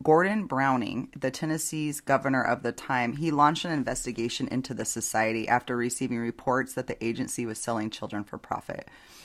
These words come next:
He assigned the Memphis attorney Robert Taylor to the case. Two days later, the story was published in the media nationwide, including the Memphis, Tennessee Commercial Appeal and the New York Times. Public Welfare Commissioner J O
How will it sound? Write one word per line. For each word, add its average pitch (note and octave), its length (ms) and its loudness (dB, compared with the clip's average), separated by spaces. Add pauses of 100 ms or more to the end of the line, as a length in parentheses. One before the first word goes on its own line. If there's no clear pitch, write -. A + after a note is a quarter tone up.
(140)
He F#3+ 140 2
assigned F#3+ 400 4
the E3+ 60 4
Memphis F3+ 600 0 (120)
attorney D#3+ 420 -2
Robert C3+ 400 4
Taylor A#2+ 340 -4
to A#2+ 120 -4
the B2 100 -8
case. - 380 -10 (480)
Two G3+ 160 0
days G#3 240 6
later, C#3+ 260 4
the C3+ 100 -2
story C3 320 2
was C#3 160 0
published B2+ 540 -2
in C#3+ 140 0
the C#3 60 2
media C3 340 2
nationwide, A#2 680 -2 (480)
including F#3+ 460 2
the E3 80 4
Memphis, D3+ 400 0
Tennessee C3+ 680 0 (360)
Commercial D3+ 600 0
Appeal C3 440 0
and D#3 260 2
the D3 60 0
New C3 80 0
York A2+ 240 -4
Times. - 460 -10 (420)
Public F#3+ 320 6
Welfare D#3+ 400 6
Commissioner C#3+ 640 -2
J D3+ 400 0
O C#3+ 380 4